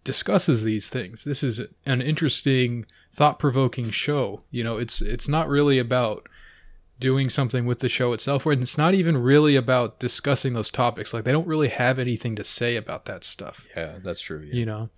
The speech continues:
Speaker 1: Like, even, like, Sopranos, like, people will say things about, like, how it dealt with nine eleven or whatever, because he picks up a newspaper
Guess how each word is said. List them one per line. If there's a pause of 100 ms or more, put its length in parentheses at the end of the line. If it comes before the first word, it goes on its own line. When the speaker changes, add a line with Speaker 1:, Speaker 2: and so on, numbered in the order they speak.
(300)
Speaker 1:
Like,
even,
like,
Sopranos,
like,
people
will
say
things
about,
like,
how
it
dealt
with
nine
eleven
or
whatever,
because
he
picks
up
a
newspaper